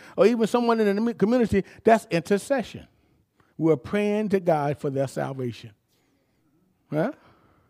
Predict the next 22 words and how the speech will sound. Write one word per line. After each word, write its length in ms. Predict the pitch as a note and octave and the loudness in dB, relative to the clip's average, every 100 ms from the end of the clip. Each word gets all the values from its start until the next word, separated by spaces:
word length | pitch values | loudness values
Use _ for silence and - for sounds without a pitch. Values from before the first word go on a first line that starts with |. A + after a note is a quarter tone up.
| _ _ _ _ _ _ _ _ _ _ _ _ _ _ _ _ _ _ | _ _ _ _ _ _ _ _ _ _ _ _ _ _ _ _ _ _
Paul 260 | - E4 F4 | 6 6 6
here 160 | A#3 | 6
is 100 | G3+ | 4
talking 300 | - A3 F#3+ | 4 2 0
in 60 | F3+ | -4
First 260 | - G3 - | -2 -4 -2
Timothy 540 | G3+ D#3+ C#3 E3 F#3 | -2 -2 -2 -4 -6
and 100 | D3 | 0
telling 200 | G3+ F#3+ | 0 2
his 120 | F3 | 0
son 220 | - F3 D3 | 0 -2 -2
Timothy, 380 | G3 D#3 D3 | -4 -4 -4
look 180 | E3+ G3 | -2 -2
here. 280 | F3+ E3 E2+ _ _ _ _ _ _ _ _ | 0 -2 -4 _ _ _ _ _ _ _ _
In 220 | - E3 C#3+ | -2 0 2
First 260 | G#3+ G3+ | 0 2
Timothy 340 | - F#3 D#3+ D#3 | 2 2 2 0
chapter 360 | F3+ D3+ A#2+ | 0 -2 -4
two 340 | - A3 F#3 G#3+ _ _ _ - | -2 0 0 -4 _ _ _ -2
and 140 | D#3 | 0
verse 200 | E3 E3 | 0 0
one, 320 | G3+ G#3 A#2+ | 0 -2 -2